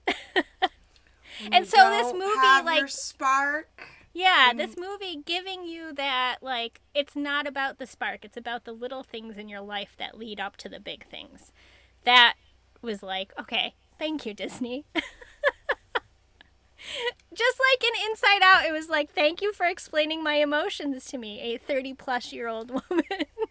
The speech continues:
Speaker 2: So, I, again, hang out in entrepreneurial spaces.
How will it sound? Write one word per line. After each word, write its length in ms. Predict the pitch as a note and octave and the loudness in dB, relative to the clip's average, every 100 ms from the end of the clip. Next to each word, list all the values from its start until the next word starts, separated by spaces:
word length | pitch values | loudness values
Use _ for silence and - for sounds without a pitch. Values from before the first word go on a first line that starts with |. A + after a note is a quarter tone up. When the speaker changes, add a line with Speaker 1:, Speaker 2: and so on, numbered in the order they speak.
| _ - _ - | _ -18 _ -14
Speaker 2:
So, 720 | - - - C#4+ B3+ A#3+ - _ _ _ _ _ _ _ - | -10 -8 -6 -4 -4 -6 -10 _ _ _ _ _ _ _ -4
I, 560 | B3+ C#4 D#4 D#4+ B3 - _ _ - | 0 0 0 -6 -12 -20 _ _ -14
again, 460 | A3+ G#3+ E3 G#3+ - _ _ _ _ | -8 -8 -8 -14 -20 _ _ _ _
hang 340 | - A3 A3 G3+ | -20 -18 -14 -12
out 140 | F#3+ | -12
in 100 | G3+ | -12
entrepreneurial 1040 | F3+ F#3 G#3 - - - F3 E3 E3+ F3 F3+ | -10 -12 -12 -20 -20 -16 -12 -12 -12 -14 -16
spaces. 800 | - B2 - - - - - | -18 -18 -20 -20 -20 -18 -20